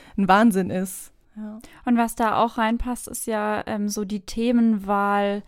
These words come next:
Speaker 2: von Politikerinnen. Also es wird ihnen zum einen nachgesagt, dass so Gesundheit, Bildung, Familie, Umwelt mehr so die Frauenthemen sind. Also nicht umsonst hatten wir noch kein-,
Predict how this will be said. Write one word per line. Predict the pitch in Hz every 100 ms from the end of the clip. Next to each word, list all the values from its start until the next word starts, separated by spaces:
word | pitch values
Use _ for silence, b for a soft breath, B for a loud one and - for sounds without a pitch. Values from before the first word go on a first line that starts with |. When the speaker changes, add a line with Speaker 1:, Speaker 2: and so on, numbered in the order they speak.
| b b b -
Speaker 2:
von | - 226 226
Politikerinnen. | 226 226 233 247 214 208 208 196
Also | 107 202 214
es | -
wird | 220
ihnen | - 220
zum | 214 214
einen | 208 208 208
nachgesagt, | 196 233 254 - 262 240 247 277 277
dass | 220 220
so | 220 214
Gesundheit, | 214 202 214 254 247 226 214 220 220 -
Bildung, | 214 214 220 220
Familie, | 226 214 220 220 214 -
Umwelt | 220 233 214 208 208 208
mehr | 208
so | 202 196
die | 196
Frauenthemen | - 214 269 285 285 262
sind. | 240 233 247
Also | 202 202
nicht | 202 214
umsonst | 196 208 247 -
hatten | - 254
wir | 233
noch | 226 -
kein-, | 233 214 226